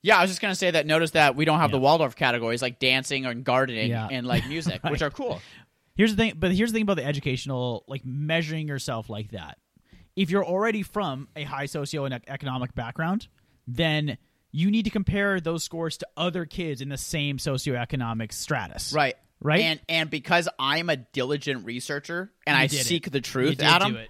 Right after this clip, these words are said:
Speaker 1: I,
Speaker 2: Yeah.
Speaker 1: I have those studies at the end. But,
Speaker 2: God
Speaker 1: but
Speaker 2: damn.
Speaker 1: you're totally right.
Speaker 2: Professional.
Speaker 1: One of the biggest issues with the studies is that these are rich kids. They're just rich kids. And so rich kids do better. They do better in school. We know that. That, we already know that, right?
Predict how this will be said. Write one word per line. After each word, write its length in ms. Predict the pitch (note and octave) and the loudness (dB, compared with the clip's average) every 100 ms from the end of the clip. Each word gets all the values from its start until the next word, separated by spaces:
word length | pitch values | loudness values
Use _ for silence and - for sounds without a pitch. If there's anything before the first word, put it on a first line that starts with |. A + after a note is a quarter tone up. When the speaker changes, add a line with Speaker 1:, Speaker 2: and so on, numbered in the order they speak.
| - | 0
Speaker 1:
I, 160 | C#3+ D3+ | 6 6
Speaker 2:
Yeah. 60 | D3+ D#3 | 6 6
Speaker 1:
I 120 | D#3 | 6
have 380 | D3 D3+ E3+ D#3 | 8 8 8 6
those 220 | D3+ C#3 | 2 0
studies 420 | - C#3 B2+ A2 | 2 2 2 0
at 120 | B2+ | -4
the 160 | B2 A#2+ | -2 -2
end. 240 | G#2+ E2 - - _ | -2 -4 -14 -20 _
But, 200 | F3 D#3 | 4 4
Speaker 2:
God 80 | B2 | 6
Speaker 1:
but 200 | F3+ E3+ | 6 6
Speaker 2:
damn. 100 | G2+ F#2 | 4 -4
Speaker 1:
you're 140 | E3 E3 | -2 2
totally 340 | G3 F#3+ E3+ | 2 2 0
right. 280 | D3 D3+ G3 | 2 2 2
Speaker 2:
Professional. 100 | D3 | -2
Speaker 1:
One 100 | D#3+ | -2
of 60 | D3+ | -2
the 80 | |
biggest 640 | B2 A2 - F3+ G#3 G#3+ - | -4 -4 4 4 6 0 -2
issues 500 | G3+ G#3 F3 D3 D#3 | -6 -4 -4 -4 -4
with 100 | C3+ | -8
the 80 | |
studies 480 | C3+ E3+ D#3+ C3 A#2+ - | -4 2 4 2 0 -4
is 160 | C#3 | -2
that 280 | B2+ B2 A#2 _ _ | 2 2 0 _ _
these 180 | G3 F#3+ | 2 6
are 100 | F#3+ | 6
rich 380 | D3+ F3+ A3 - | 8 6 4 0
kids. 460 | G3 D3+ F2+ - - - - - _ _ - | 2 2 2 -6 -12 -18 -20 -20 _ _ -2
They're 100 | D3 | 2
just 220 | E3+ C3+ | 2 4
rich 260 | E3+ G#3+ | 4 4
kids. 320 | - E3 A2+ G#2 | 4 2 2 -2
And 140 | A#2+ | -2
so 80 | C3 | -2
rich 300 | B2 F3 - | 2 0 2
kids 240 | F#3+ F#3 | 0 0
do 120 | D#3+ G3+ | -2 0
better. 360 | G3 C3 G2+ _ | 4 4 2 _
They 80 | D3+ | -2
do 100 | D#3 | 4
better 240 | E3+ D#3+ | 6 6
in 120 | D#3+ D3 | 4 0
school. 340 | - A2 G2 C3 | 0 0 0 -2
We 160 | D#3+ | 0
know 180 | D#3+ D3+ | 6 6
that. 260 | C3 G#2 - | 6 2 -2
That, 260 | C#3+ B2+ - | -4 -4 -2
we 200 | C3+ D3+ | 2 4
already 180 | D#3 D3 | 4 4
know 160 | C#3 | 4
that, 240 | A2+ F#2 - | 4 0 2
right? 260 | A#2+ B2 | 2 2